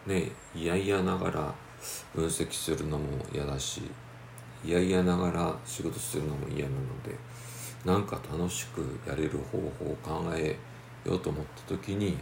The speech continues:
えー、Windowsが嫌いなのをWindowsをどうやって好きにな-、これだけはちょっと無理かな。うん。だからそれを、じゃあWindows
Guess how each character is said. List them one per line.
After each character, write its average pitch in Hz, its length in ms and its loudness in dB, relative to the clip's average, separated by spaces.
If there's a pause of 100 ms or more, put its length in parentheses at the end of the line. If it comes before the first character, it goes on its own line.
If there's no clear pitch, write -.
(1400)
え - 800 -4 (640)
ー、 90 60 2
Windows 92 500 6
が 76 180 4 (100)
嫌 85 220 2
い 85 100 4
な 80 120 2
の 78 160 2
を 73 40 2 (200)
Windows 90 560 2
を 78 60 2
ど 85 140 4
う 90 40 12
や 92 60 12
っ - 40 10
て - 60 -2
好 98 100 0 (120)
き - 60 -6
に 90 140 0
な-、 - 60 0 (200)
こ - 140 2
れ 156 120 6
だ - 220 2
け 185 120 0
は - 200 0
ち - 120 0
ょ - 20 2
っ - 40 -8 (200)
と - 120 -2
無 120 140 4
理 104 80 2
か 87 140 -4
な。 98 420 0 (1700)
う - 20 -4
ん。 76 320 -2 (1040)
だ - 80 -6
か - 80 0
ら 92 40 4
そ - 140 4
れ 98 120 10
を、 107 280 10 (920)
じ - 140 -6
ゃ 78 40 2
あ 78 80 2
Windows 90 920 2